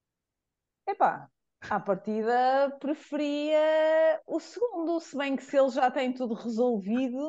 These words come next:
não sei bem o que é que vem fazer <laughs> ao, ao processo, mas à partida, se vem, é porque há ali algum bloqueio, qualquer coisa para resolver. Ahm, muito embora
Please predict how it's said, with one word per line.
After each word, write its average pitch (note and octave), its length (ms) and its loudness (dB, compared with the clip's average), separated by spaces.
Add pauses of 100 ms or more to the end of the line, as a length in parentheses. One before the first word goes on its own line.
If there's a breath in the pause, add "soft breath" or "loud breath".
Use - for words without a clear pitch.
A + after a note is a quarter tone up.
(100)
não D4+ 160 -8
sei D4 180 -2
bem C#4+ 160 -4
o - 40 -2
que B3+ 180 -4
é C#4 60 0
que - 100 -14
vem D#4+ 160 2
fazer D4 760 -6
<laughs> D4 280 -2 (320)
ao, C#4+ 220 -2 (120)
ao B3 280 -4
processo, G#3 800 -4 (480)
mas G#3+ 180 -4
à A#3 160 4
partida, A#3+ 1120 -2
se A#3+ 400 -8
vem, C4 680 -4 (580)
é G#3+ 180 2
porque A3+ 560 -4
há A3+ 140 0
ali A#3 180 -2
algum A3 340 -2
bloqueio, A3 400 -8
qualquer G#3+ 360 -8
coisa G#3+ 440 -10 (160)
para A3+ 800 -10
resolver. A#3+ 640 -6 (880)
Ahm, D#3+ 1200 -8 (560)
muito D#4+ 360 0
embora F3 600 2